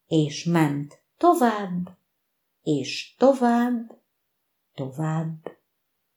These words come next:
Közben csak pislogott, mint béka a csihányban. Mert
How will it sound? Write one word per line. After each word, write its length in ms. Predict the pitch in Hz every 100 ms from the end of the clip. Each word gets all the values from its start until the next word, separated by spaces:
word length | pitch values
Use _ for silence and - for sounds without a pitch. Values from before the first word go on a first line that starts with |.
| _ _ _ _ _ _ _ _ _ _ _ _ _ _ _ - _
Közben 560 | - 403 247 247 254 285
csak 300 | 311 330 -
pislogott, 800 | - 170 - 160 160 220 - -
mint 400 | - 302 277 240
béka 460 | 208 196 165 - 185
a 180 | 254 -
csihányban. 1000 | - 156 139 143 147 156 160 170 180 - _ _ _ _ _ _ _
Mert 500 | - 466 453 - -